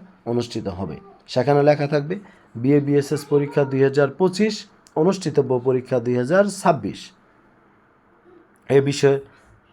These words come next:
প্রয়োজনীয় ব্যবস্থা গ্রহণের জন্য অনুরোধ করা হলো। আর আপনারা যারা শিক্ষার্থী রয়েছেন, এখন আপনারা সবাই পরীক্ষা দিবেন। পরীক্ষা শেষ করে তারপরে আপনারা এই ক্লাসের শিডিউল অনুযায়ী আপনারা ক্লাসগুলোতে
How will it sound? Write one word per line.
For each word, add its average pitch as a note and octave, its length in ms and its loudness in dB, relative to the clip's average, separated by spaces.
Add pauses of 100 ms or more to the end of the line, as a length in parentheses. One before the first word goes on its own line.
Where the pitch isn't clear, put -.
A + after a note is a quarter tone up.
(200)
প্রয়োজনীয় D3 560 4
ব্যবস্থা C3 480 0
গ্রহণের B2 400 -2
জন্য B2+ 220 -2
অনুরোধ B2 400 -4
করা C#3 180 0
হলো। C#3+ 240 -2 (460)
আর - 240 0
আপনারা C#3 380 2
যারা C#3 200 4
শিক্ষার্থী C#3+ 500 -4
রয়েছেন, D3 420 0 (400)
এখন B2 300 0
আপনারা C3 380 2
সবাই B2+ 380 0 (360)
পরীক্ষা D3 300 0
দিবেন। D#3+ 300 -2 (400)
পরীক্ষা C3+ 380 0
শেষ B2 340 -4
করে D#3+ 260 -2 (380)
তারপরে B2 420 4
আপনারা A#2+ 460 0 (280)
এই A#2+ 120 -4
ক্লাসের A#2 500 -2
শিডিউল B2 420 -2
অনুযায়ী D3 380 0 (360)
আপনারা A2+ 340 -2
ক্লাসগুলোতে A2+ 680 -4